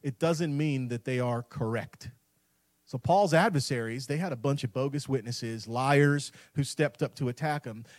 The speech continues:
And Paul's response is awesome because Paul knows that he is not alone.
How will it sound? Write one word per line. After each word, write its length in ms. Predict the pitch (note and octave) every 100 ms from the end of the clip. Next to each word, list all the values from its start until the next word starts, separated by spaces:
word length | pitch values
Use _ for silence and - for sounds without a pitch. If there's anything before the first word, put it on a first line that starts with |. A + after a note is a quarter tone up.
| -
And 180 | D#3+ D3+
Paul's 340 | A3+ B3 A#3
response 760 | G3+ F3 - E3+ F#3+ D3 D#3 -
is 260 | D#3 D#3 -
awesome 600 | E3 G#3 G3+ - B2+ C3+ - - _
because 320 | E3 - E3
Paul 420 | - - F#3 G3+
knows 520 | G3+ F#3+ D3 C3 C3+ -
that 100 | B2
he 180 | D3
is 180 | C3+ A2
not 520 | C3+ E3+ E3+ C#3+ D3 - _ _ -
alone. 560 | A#2+ B2+ A#2+ G#2 F2